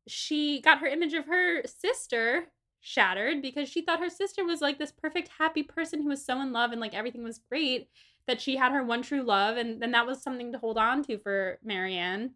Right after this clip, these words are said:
And now that's been shattered, and her conception of how her sister deals with these things is shattered because she didn't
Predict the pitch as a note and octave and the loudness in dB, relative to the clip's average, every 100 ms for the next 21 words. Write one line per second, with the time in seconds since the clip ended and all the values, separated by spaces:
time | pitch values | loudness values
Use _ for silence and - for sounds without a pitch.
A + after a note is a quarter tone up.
0 | - C4+ D4 C4 D4 F#4 - A3+ G#3+ F#3+ | -2 4 6 8 6 6 -4 -10 -6 -6
1 | G3 G3+ G#3 _ _ _ _ D#4+ F4 C#4 | -4 -8 -10 _ _ _ _ -2 0 0
2 | A3+ A3+ - - A#3 - A#3 A#3+ A3+ A3 | -2 -4 -10 -10 -10 -8 -4 -4 -4 -10
3 | G#3 - A3 G#3+ G#3+ A3+ A3 G3+ F#3+ _ | -8 2 2 2 -6 -8 -8 -8 -10 _
4 | _ - A#3+ D4 D#4 C4+ - G3+ - - | _ -12 -4 -2 -2 -6 -6 -6 -6 -14
5 | G3+ F#3+ - G3+ F#3+ F#3 G3+ _ - - | -10 -10 -8 -8 -8 -10 -14 _ -20 -14
6 | - A3+ - G3+ F#3 F#3+ G3 A#3 B3 A3 | 0 0 2 2 2 -4 -6 -2 -2 -2
7 | - - B3 A3+ A3+ A3 | -6 -6 -2 0 -2 -4